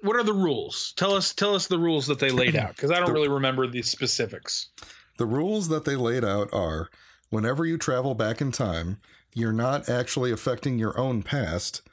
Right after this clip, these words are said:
Speaker 2: because you can't change your own past, 'cause it would lead to paradoxes. You're not changing your own past. You're creating a new branched timeline.
Speaker 1: Right.
Speaker 2: And you're existing in that timeline.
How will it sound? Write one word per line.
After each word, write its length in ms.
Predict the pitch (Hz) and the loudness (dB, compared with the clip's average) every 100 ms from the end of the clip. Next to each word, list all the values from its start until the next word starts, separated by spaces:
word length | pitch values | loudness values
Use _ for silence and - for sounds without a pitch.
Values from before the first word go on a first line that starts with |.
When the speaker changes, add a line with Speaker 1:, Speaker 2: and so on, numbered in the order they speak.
| _ _ _ - | _ _ _ -6
Speaker 2:
because 280 | 113 120 98 | -2 -2 -2
you 60 | |
can't 280 | 101 147 120 | -2 -2 -2
change 280 | - 117 95 | -2 -2 0
your 80 | 95 | 0
own 120 | 87 | -2
past, 420 | 87 80 85 - | -2 -2 -2 -4
'cause 220 | - 92 92 | -2 -2 0
it 80 | |
would 160 | 95 90 | -2 -2
lead 180 | 101 98 | -2 -2
to 60 | |
paradoxes. 640 | - 135 85 71 69 - - _ _ - - - - _ | -2 -2 -2 -4 -8 -10 -12 _ _ -20 -20 -20 -20 _
You're 120 | - 113 | -2 0
not 180 | 131 160 | 0 0
changing 340 | 151 147 135 | 0 0 0
your 140 | 127 | 2
own 140 | 117 117 | 0 0
past. 400 | 117 98 95 - | 0 0 0 -2
You're 100 | 107 | -4
creating 540 | - 123 123 123 123 117 | 0 0 2 0 0 0
a 180 | 107 104 | 0 2
new 320 | 110 131 123 | 0 0 -2
branched 600 | 107 110 117 110 - - | 0 0 0 -2 -6 -4
timeline. 520 | 113 95 82 85 110 - _ _ - | -2 0 -2 -6 -10 -14 _ _ -2
Speaker 1:
Right. 260 | 127 107 - | -2 -2 -4
Speaker 2:
And 160 | 117 110 | -2 0
you're 120 | 107 | 0
existing 400 | 98 120 - 117 | 0 -2 0 0
in 120 | 101 95 | 0 0
that 220 | 120 113 | -2 -2
timeline. 580 | 107 92 80 76 82 | -2 -2 -2 -4 -6